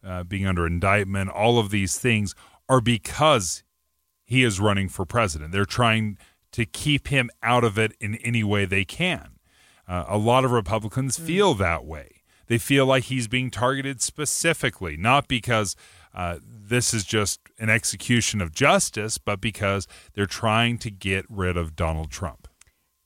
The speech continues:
Speaker 2: Uh, well, come on, though. I mean, this fraud that's been going on in, with his, uh, business in New York was planted many, many years ago, and the prosecution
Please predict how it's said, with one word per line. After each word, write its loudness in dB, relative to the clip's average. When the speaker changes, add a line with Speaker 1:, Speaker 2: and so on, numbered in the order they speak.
Speaker 2:
Uh, 0
well, 2
come -8
on, -2
though. -6
I -8
mean, -8
this 0
fraud 2
that's -4
been -10
going -4
on -2
in, -8
with -12
his, -4
uh, -2
business -2
in -8
New -4
York 0
was 0
planted -4
many, 0
many -4
years -2
ago, -6
and -2
the -2
prosecution -4